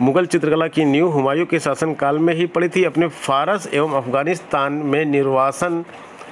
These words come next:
काल में उसने मीर सैयद अली और अब्दुल समद नामक दो फारसी चित्रकारों की सेवाएं प्राप्त की थी। तो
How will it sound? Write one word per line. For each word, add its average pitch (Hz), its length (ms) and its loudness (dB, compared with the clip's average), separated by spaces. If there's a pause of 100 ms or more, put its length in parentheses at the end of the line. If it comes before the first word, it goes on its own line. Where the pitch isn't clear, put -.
(240)
काल 147 220 0
में 170 200 0
उसने 165 420 2
मीर 165 500 4
सैयद 151 480 0
अली 139 400 -2 (1000)
और 185 360 2 (720)
अब्दुल 139 280 0
समद 165 320 0
नामक 151 300 2
दो 147 260 0
फारसी 147 460 0
चित्रकारों 151 540 0
की 160 120 -2
सेवाएं 147 400 0
प्राप्त 143 360 -4
की 127 140 -2
थी। 110 300 -4 (1000)
तो 156 320 2